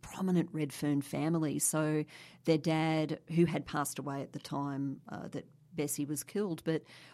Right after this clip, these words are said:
all of the kids were well known. Um, they were all swimmers, divers, and really proficient. And, and the dad had been a medalist as well. So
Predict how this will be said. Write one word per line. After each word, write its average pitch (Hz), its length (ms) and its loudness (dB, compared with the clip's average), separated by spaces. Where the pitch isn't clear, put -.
all 185 240 8
of 180 100 0
the 160 80 0
kids - 280 -4
were 139 80 -2
well 147 260 0
known. 180 680 4
Um, 139 420 2
they 147 160 0
were 151 220 -2
all 156 260 4
swimmers, 170 600 6
divers, 156 720 2
and 160 180 4
really 202 340 4
proficient. - 760 -2
And, 156 200 2
and 151 160 2
the 147 60 0
dad 147 300 0
had 147 120 -4
been 147 160 0
a 147 60 0
medalist 143 540 -2
as 139 160 -8
well. 143 300 0
So 143 420 -2